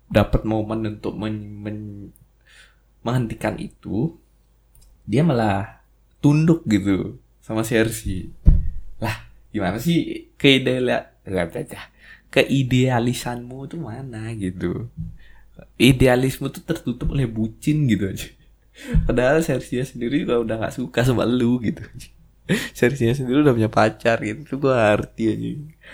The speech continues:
Terus pas dia udah, anggapannya logikanya gini, dia, eh, dia nyerah kepada Cersei gitu,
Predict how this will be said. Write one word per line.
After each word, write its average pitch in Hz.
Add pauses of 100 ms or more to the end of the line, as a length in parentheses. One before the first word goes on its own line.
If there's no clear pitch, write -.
Terus -
pas 151
dia 123
udah, 117 (320)
anggapannya 143
logikanya 131
gini, 92 (1040)
dia, 156
eh, 101 (1000)
dia 147 (220)
nyerah 117
kepada 98
Cersei 95
gitu, -